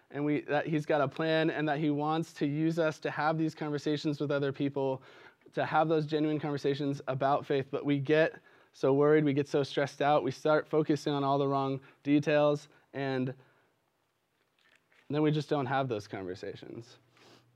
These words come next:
And so in these verses, Jesus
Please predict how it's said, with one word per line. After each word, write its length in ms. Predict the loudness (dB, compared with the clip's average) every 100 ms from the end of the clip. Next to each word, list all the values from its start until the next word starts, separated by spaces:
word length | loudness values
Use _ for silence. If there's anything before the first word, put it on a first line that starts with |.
| _ _ _ _ _ _
And 140 | -4
so 340 | 6 8 8 4 _ -20 _ 2
in 160 | 4
these 200 | 4 2
verses, 640 | 2 2 4 4 4 0 -14 -20 _ _ _ _ _ _ _ _ _ _ _
Jesus 480 | -2 2 2 2